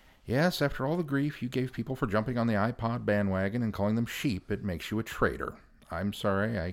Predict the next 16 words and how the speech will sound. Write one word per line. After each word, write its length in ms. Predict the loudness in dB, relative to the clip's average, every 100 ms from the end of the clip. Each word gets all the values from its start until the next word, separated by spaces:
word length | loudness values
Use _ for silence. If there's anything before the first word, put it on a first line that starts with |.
| -8
can't 280 | -4 -4 -4
stand 440 | -4 0 2 2
Minuet 380 | 4 4 4 2
in 80 | 0
Hell, 360 | 0 0 0 -6 -18 -20 -20 -20 -4
and 100 | -2
I'll 80 | 0
get 140 | 0
more 160 | 2 2
into 120 | 2
that 220 | 2 2
when 100 | -2
you 80 | 0
guys 260 | 0 0
review 220 | -2 -2 -4
it. 140 | -10